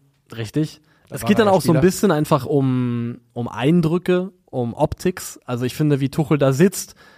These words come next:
Speaker 1: teilweise mit diesem schwarzen Ding bis zu den Augen hochgezogen.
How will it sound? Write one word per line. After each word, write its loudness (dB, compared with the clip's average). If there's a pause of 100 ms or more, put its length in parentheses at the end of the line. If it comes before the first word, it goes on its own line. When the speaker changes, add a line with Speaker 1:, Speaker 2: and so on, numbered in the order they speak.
(180)
Speaker 1:
teilweise 2
mit 0
diesem -4
schwarzen -4
Ding 0
bis -2
zu 0
den 0
Augen 2
hochgezogen. 0